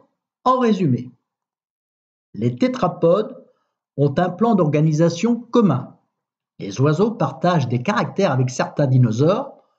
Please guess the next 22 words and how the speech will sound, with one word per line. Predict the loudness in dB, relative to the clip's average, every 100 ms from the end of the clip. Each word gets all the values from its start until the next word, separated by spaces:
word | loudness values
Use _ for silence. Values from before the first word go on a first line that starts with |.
| _ _
Leur | -6 -6 -6
squelette | -2 0 0 -2 -6
présente | -2 0 0 0
une | 0
organisation | 2 2 2 2 0 0 -2 -4 -12 _ _ _ _ _ -2
commune. | 2 4 2 -4 -14 _ _ _ _ _ _ _ _ _ _ _ -2
Les | 0 2
oiseaux | 0 0 0
sont | 0 -2
apparus | -2 0 0 0
à |
partir | 0 -4 -2 0
de | 0
certains | 0 -4 -2 0
dinosaures | 2 4 2 2 0 0
par | -2 0
l'acquisition | 0 -2 -2 -2 0 2
de | 2
caractères | 0 -2 -2 0 4
nouveaux | 4 4 2 0 -2
et | -2 -2 -8
exclusifs | -8 -8 -2 2 2 0